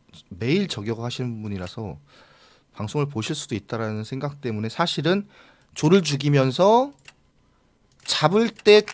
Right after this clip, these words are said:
같이 교환하겠습니다." 이렇게 해설을 해주고, "아, 실수했네. 이거 잡으면 이렇게 뜨네요." 여기까지 해설이 들어갔던 거예요.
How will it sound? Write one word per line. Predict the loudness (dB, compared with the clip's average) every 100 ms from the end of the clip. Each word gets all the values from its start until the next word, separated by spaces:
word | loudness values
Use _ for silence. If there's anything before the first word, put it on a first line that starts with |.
| -4
같이 | -4 0 -4 -2
교환하겠습니다." | 0 2 2 -2 -4 -4 -2
이렇게 | -2 -2 -4
해설을 | -2 -2 0 0
해주고, | 0 -4 -6 -4 -4 -4 -8 -16 -16 -18 _ _ _ _
"아, | -2 0 2
실수했네. | 2 0 0 0 2
이거 | 2 0
잡으면 | 0 0 4 4
이렇게 | 4 0 -2 -6
뜨네요." | -2 2 2 4 2 0 -2 -8 -14 _ _ _ _ _ _ _ _ _ -2
여기까지 | -2 -2 -2 -2 0
해설이 | -6 -4 -8 -10
들어갔던 | -8 -6 -6 -6 -10
거예요. | -10 -12 -14